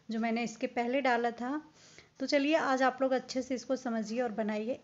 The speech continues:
इस डिज़ाइन से फ्रेंड्स आप लोग बेबी कैप भी बना सकते हैं, सॉक्स भी बना सकते हैं। बहुत ही प्यारी डिज़ाइन है ये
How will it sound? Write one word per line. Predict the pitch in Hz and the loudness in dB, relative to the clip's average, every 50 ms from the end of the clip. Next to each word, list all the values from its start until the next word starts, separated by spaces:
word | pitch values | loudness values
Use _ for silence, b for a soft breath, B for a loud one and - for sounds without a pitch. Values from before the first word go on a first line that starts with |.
| - | -4
इस | 262 269 269 - - - 240 | -4 -4 -2 -4 -8 -8 -6
डिज़ाइन | 214 226 226 208 226 220 226 240 233 | -4 -2 0 0 2 2 2 0 -2
से | - 269 | 0 -2
फ्रेंड्स | 254 - 254 233 240 277 302 - - - | -2 0 0 0 0 0 0 -2 -4 -10
आप | - 214 214 214 - 226 | -8 -8 -8 -8 -6 -6
लोग | 233 226 220 - 240 202 | -6 -6 -6 -8 -8 -4
बेबी | 180 220 214 202 226 220 220 - | -2 -2 -2 -2 -2 -6 -4 -2
कैप | 226 220 220 208 | 0 0 0 0
भी | 208 233 | -2 -4
बना | 220 233 226 220 226 | -2 -2 -2 -2 -2
सकते | 220 220 220 214 - - 247 | -4 -6 -8 -10 -10 -10 -8
हैं, | 247 240 | -8 -8
सॉक्स | - - - 214 220 254 262 - - - | -8 -6 -4 0 0 0 0 -2 -8 -6
भी | 294 285 | -4 -2
बना | 262 269 254 254 262 | -2 0 0 -2 -2
सकते | 254 254 233 - - - 262 | -4 -6 -10 -10 -8 -6 -6
हैं। | 254 214 | -6 -6
बहुत | 202 214 - - 269 285 - | -6 -10 -6 -6 -6 -4 -4
ही | 320 | -4
प्यारी | 311 - 254 233 214 214 226 233 | -4 -2 0 0 0 0 -2 -2
डिज़ाइन | 214 226 208 190 208 196 202 208 202 | -2 -4 -4 -2 -4 -4 -2 -2 -2
है | 208 214 208 | -2 -4 -4
ये | 190 208 247 302 | -4 -4 -4 -6